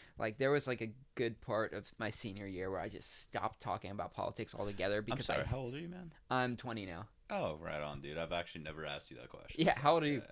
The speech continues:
Speaker 2: I'm twenty-five.
Speaker 1: Damn. Okay,
Speaker 2: Ish.
Speaker 1: cool, yeah.
Speaker 2: Somewhere around there.
Speaker 1: <laughs> Somewhere around there. I don't know. Um, yeah.
Speaker 2: I'm driving home tonight, fellas.
Speaker 1: <laughs> And, uh,
Speaker 2: Safely.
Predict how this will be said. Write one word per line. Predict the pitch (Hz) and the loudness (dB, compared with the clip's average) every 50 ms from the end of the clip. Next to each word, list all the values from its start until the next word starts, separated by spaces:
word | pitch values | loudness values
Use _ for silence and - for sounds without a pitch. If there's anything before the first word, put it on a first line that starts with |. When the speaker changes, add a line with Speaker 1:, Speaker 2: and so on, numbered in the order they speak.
| - - | -14 -10
Speaker 2:
I'm | - 90 - | -10 -10 -8
twenty-five. | - 76 67 64 57 53 55 50 50 50 50 50 - - - - - - - - - 87 - - - - - _ - - - - | -8 -10 -10 -10 -12 -12 -14 -14 -14 -16 -16 -18 -18 -20 -20 -20 -20 -20 -18 -18 -16 -16 -18 -20 -20 -20 -20 _ -20 -20 -10 -6
Speaker 1:
Damn. | 110 104 101 104 120 135 143 | -4 -4 -4 -4 -8 -6 -8
Okay, | 139 135 - - | -6 -4 -4 -6
Speaker 2:
Ish. | - | -4
Speaker 1:
cool, | - 131 107 87 90 | -2 -2 -2 0 0
yeah. | 95 85 - - - - - | -2 -2 -2 -4 -6 -4 -4
Speaker 2:
Somewhere | - - - 62 60 55 52 50 | -4 -2 -4 -4 -4 -6 -6 -8
around | - 50 - - | -8 -10 -10 -12
there. | - - - - - | -10 -10 -10 -10 -10
Speaker 1:
<laughs> | - - | -8 -8
Somewhere | 123 - - 101 - 110 170 175 - - 165 120 110 | -6 -4 -4 -4 -2 2 2 2 4 4 0 0 2
around | 139 113 110 110 107 | 0 0 0 0 -2
there. | 101 98 101 110 - - - - | -2 -2 -2 -4 -8 -10 -8 -2
I | - 92 85 80 | 0 2 2 2
don't | 62 60 82 85 | 0 -4 -6 -6
know. | - 98 92 - - - - - | -6 -6 -6 -6 -8 -16 -18 -6
Um, | - 127 120 117 113 110 110 104 92 - - - | -2 0 2 2 2 2 0 -2 -4 -8 -6 -2
yeah. | 120 120 107 95 92 | 2 4 6 6 6
Speaker 2:
I'm | 87 | 6
driving | 90 87 85 82 80 | 6 4 4 4 4
home | 85 90 76 65 57 | 4 4 4 2 2
tonight, | 55 53 53 - - - | 0 -2 -2 -2 -4 -4
fellas. | - - - - - 50 50 50 50 - - - - - | -6 -6 -6 -6 -8 -10 -10 -10 -10 -10 -12 -10 -2 0
Speaker 1:
<laughs> | 110 101 127 98 - - 107 - - - - - - - - - - - - | 0 0 0 0 -2 -2 -4 -6 -8 -18 -20 -18 -18 -16 -12 -12 -12 0 4
And, | 135 131 135 135 131 127 123 127 123 120 | 6 8 8 8 8 6 6 4 4 6
uh, | 117 117 - | 6 6 6
Speaker 2:
Safely. | 123 120 - - - - - | 6 4 2 -4 -10 -10 -10